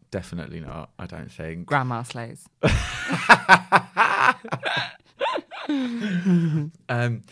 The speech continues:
Speaker 1: yeah, I'm not sure. I just think, I know that I'm fully, like, diving into my content creation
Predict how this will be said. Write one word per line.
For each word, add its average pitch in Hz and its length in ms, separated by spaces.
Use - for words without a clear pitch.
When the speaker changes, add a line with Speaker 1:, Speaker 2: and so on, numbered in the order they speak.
Speaker 1:
yeah, 180 200
I'm 143 100
not 170 160
sure. 113 520
I 110 80
just 120 220
think, 113 500
I 127 120
know 123 220
that 143 140
I'm 110 120
fully, 107 320
like, 101 360
diving 98 300
into 98 160
my 95 100
content 87 420
creation 85 800